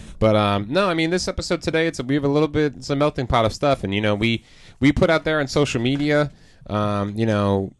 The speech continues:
a little post saying, um, "Post any topic you want us to talk about," even though we do do the Satchel, and we had some people, uh, reach out to us. So we're off of Instagram. Our first one is Rubes fifteen eighty-nine. Chris Rubin, thank you for the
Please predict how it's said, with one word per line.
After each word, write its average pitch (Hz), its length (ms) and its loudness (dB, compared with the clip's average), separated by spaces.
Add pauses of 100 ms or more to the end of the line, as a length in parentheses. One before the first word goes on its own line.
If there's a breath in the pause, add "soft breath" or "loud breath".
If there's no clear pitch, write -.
(180)
a 107 80 -4
little 117 240 2
post 120 400 0
saying, 107 400 -4
um, 92 680 -8
"Post 143 240 0
any 135 140 -4
topic 131 380 -4
you 113 80 -8
want 123 80 0
us - 180 -6
to - 60 -18
talk 123 200 -2
about," 156 300 -2
even 123 200 -2
though 120 80 2
we 117 100 0
do 123 100 -2
do 117 160 -2
the 98 80 -4
Satchel, 147 580 -4 (360 soft breath)
and 117 120 0
we 135 100 4
had 147 180 0
some 143 120 -4
people, 147 500 -2
uh, 127 160 0
reach 143 220 -4
out 135 200 0
to 95 180 -2
us. 90 120 -4
So 104 200 -2
we're 104 220 -4
off 107 320 0
of 104 140 -4
Instagram. 107 520 -4
Our 101 80 2
first 113 300 -2
one 110 160 -4
is 95 100 -4
Rubes 104 460 -2
fifteen 107 520 -6
eighty-nine. 98 500 -2
Chris - 280 -2
Rubin, 98 280 -4
thank 90 200 -6
you 92 80 -8
for 98 140 -4
the 87 240 -6